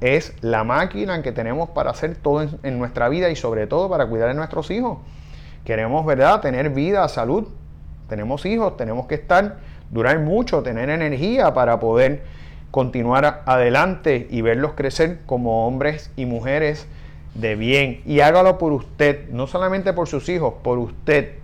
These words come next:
por usted. Y yo le garantizo que usted va a salir de todo ese dolor, de todas esas, de todas esas,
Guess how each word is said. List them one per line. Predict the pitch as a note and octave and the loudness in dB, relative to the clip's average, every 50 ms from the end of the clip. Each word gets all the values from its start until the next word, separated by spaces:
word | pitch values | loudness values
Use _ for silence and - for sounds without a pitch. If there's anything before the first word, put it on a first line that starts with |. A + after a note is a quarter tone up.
| - - - - - - - - | -16 -16 -16 -16 -16 -16 -16 -4
por | - B2+ A#2+ | -2 -2 -2
usted. | A#2+ G#2+ - - - - D#3 C#3+ C#3 A#2 G#2 - - - - - - - - - - - | -2 -4 -6 -8 -2 2 2 4 4 2 -2 -10 -14 -18 -18 -16 -16 -16 -16 -16 -12 -6
Y | A#2 | 0
yo | A#2 B2+ | 4 6
le | D3 F#3+ | 6 8
garantizo | G#3+ G#3+ G#3 G#3+ G3+ E3 - B3 A#3+ - - D#3+ D#3+ F3+ - - - - - - - - - - | 8 8 6 4 2 2 2 0 0 2 2 0 0 0 -4 -12 -16 -16 -16 -16 -16 -16 -16 -8
que | - A#2+ | -6 -6
usted | A2 - - - C3 C#3 D3+ C#3+ | -6 -6 -2 2 2 2 2 4
va | C#3 C#3 C#3+ D3 C#3+ - | 2 4 4 4 2 -2
a | - - G#2+ G2+ | -6 -6 -6 -6
salir | - - G2+ G#2 A2 C3+ G3 A#3 A#3+ A#3+ - - - - - - - - - - - - - - - - - - - - - - - | -4 -4 -4 0 0 2 2 0 0 -2 -10 -14 -16 -16 -16 -16 -16 -16 -16 -16 -16 -16 -16 -16 -16 -16 -16 -14 -14 -14 -14 -14 -12
de | - G2+ A2+ A2 A2 | -6 -2 0 0 0
todo | A2 - - - D3+ D3 D#3 E3+ F3 E3+ F3+ F#3+ G3+ F#3 - - - - | 0 -4 -6 0 2 2 4 4 4 2 2 0 -2 -4 -8 -14 -12 -4
ese | - C#3 C#3 C#3+ C#3 - - C#3+ C#3 C#3 A#2+ - | -2 -2 -2 -2 -4 -4 -4 -2 -2 -2 -4 -6
dolor, | G#2 G#2+ G2 G2 G2+ G#2+ A#2 C3+ D#3 F#3 F#3 - - - - - - | -6 -6 -4 -2 0 2 2 2 2 0 -2 -10 -14 -16 -16 -16 -14
de | - A#2 A2+ G#2+ A2 G#2+ | -12 -10 -6 -4 -4 -4
todas | G#2+ A#2+ A#2 A#2+ C3+ C#3 C#3 C#3+ | -2 -2 -2 0 0 0 -2 -2
esas, | C#3 C3+ - - C#3+ C#3+ C#3 - - - - - - - - - - | -6 -6 -4 -4 -4 -4 -6 -12 -16 -16 -16 -16 -16 -18 -18 -16 -8
de | - A2+ A#2 A2+ | -2 -2 -2 0
todas | A#2+ A#2+ A#2+ C3 C#3+ D3 D3+ | 2 2 4 4 2 2 0
esas, | D3+ D3+ - - D#3+ D3+ D3 C#3 C#3 | -2 -4 -2 0 2 2 2 2 0